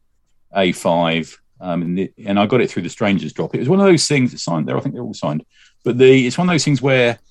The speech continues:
you, I order a load of stuff from Strangers, um, because they're America and the postage costs. I try and order loads at one go. You know, I make,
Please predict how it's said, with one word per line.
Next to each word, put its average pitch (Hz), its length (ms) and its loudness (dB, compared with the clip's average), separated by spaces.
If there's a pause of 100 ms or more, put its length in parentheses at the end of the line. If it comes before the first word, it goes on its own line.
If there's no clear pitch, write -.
(360)
you, 131 180 0
I 135 140 0
order 151 260 2
a 127 40 0
load 117 200 0
of 107 60 -8
stuff - 240 -6
from 98 140 -10
Strangers, 92 500 -8
um, 92 160 -6
because 104 240 -4
they're 110 240 4
America 98 480 -4
and 73 240 -14
the 87 100 -16
postage - 440 -8
costs. - 240 -10
I 95 80 -4
try 117 180 0
and 113 100 4
order 95 200 0
loads 80 480 0
at 76 80 -14
one 82 200 -10
go. 82 280 -6
You 85 120 -12
know, 78 80 -14
I 80 40 -14
make, 82 240 -14